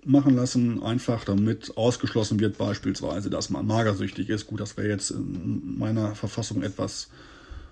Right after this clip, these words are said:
ähm, überraschend, ja, oder dass man sonstige grobe Essstörungen hat, dass man irgendwelche verhaltenstherapeutische Maßnahmen machen muss oder, oder, oder. Und ich habe deswegen dann,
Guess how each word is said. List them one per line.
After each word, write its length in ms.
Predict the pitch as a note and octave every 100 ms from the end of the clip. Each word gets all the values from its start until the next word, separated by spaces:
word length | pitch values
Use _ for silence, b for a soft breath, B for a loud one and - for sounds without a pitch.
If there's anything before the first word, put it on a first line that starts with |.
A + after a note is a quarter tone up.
| b
ähm, 680 | - A2 G2+ G#2 F2 - A#2 b b b -
überraschend, 600 | G#2+ G#2 B2 C#3+ C3 C#3
ja, 260 | G#2+ A#2+ B2+ B B B B
oder 160 | A2
dass 200 | G#2 G#2+
man 120 | A#2 G#2+
sonstige 540 | A#2 C3+ A#2+ A#2 A2
grobe 520 | F#2+ A2+ A2 A#2+ A#2
Essstörungen 640 | A#2 B2+ - A2+ G#2+ G#2+ G2
hat, 200 | G2+ -
dass 160 | -
man 300 | G#2+ G2+ E2 -
irgendwelche 340 | G#2+ G#2+ G#2
verhaltenstherapeutische 1000 | G#2+ G#2 A2+ G#2 A2+ G#2+ - G2+ - G2+
Maßnahmen 420 | G#2 A2 G#2+ G#2+
machen 260 | G#2 G#2 G#2
muss 200 | G#2 -
oder, 260 | A2 G#2+ -
oder, 240 | F2 -
oder. 300 | B2+ E3+ G#3 - _ _ _ - _ - _ - - -
Und 120 | B2
ich 120 | A#2 A#2
habe 100 | G#2
deswegen 420 | A#2 A#2 G#2+ G#2
dann, 240 | A2 A2+